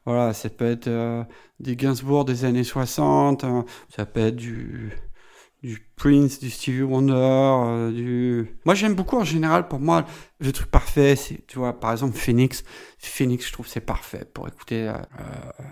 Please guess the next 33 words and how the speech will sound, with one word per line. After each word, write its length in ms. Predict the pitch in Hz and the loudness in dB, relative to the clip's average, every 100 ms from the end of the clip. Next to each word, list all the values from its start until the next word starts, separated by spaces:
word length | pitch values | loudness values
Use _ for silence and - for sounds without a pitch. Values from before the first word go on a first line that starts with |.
| 135 | -4
moi 160 | 127 | 0
j'aime 180 | 170 220 | 4 4
bien 120 | 196 | 4
écouter 340 | 196 - - 165 | 0 -4 -6 -6
de 80 | |
temps 160 | - 143 | -4 -6
en 120 | 123 | -6
temps 160 | 110 135 | -2 0
la 100 | 120 | 0
radio, 320 | 131 131 147 | -2 -2 -2
mais 100 | 120 | 0
alors, 260 | 107 80 - 58 | -2 -6 -10 -12
ça 180 | - - | -14 -16
c'est 200 | - 98 | -12 -10
un, 180 | - - _ 151 - - | -10 -14 _ -20 -20 -8
ma 160 | 117 117 | -6 -6
copine, 340 | - - - | -8 -14 -12
elle 120 | - | -12
supporte 520 | 127 - - - - - | -12 -16 -14 -10 -10 -8
pas. 240 | - 131 _ - - - _ _ | -10 -10 _ -20 -20 -20 _ _
Moi 60 | 147 | -4
j'aime 220 | 143 160 | -2 -2
bien 100 | 202 | -2
écouter 280 | 214 - 143 | -6 -4 0
les 100 | 135 | 2
news, 200 | 135 156 | 4 2
parce 200 | 160 - | -2 -10
que 100 | 120 | -8
j'écoute 320 | 120 117 127 | -8 -6 -6
jamais 340 | 151 139 143 | -2 0 0
vraiment 240 | 135 127 127 | 0 0 0
les 120 | 127 | 0
news. 180 | 131 | 0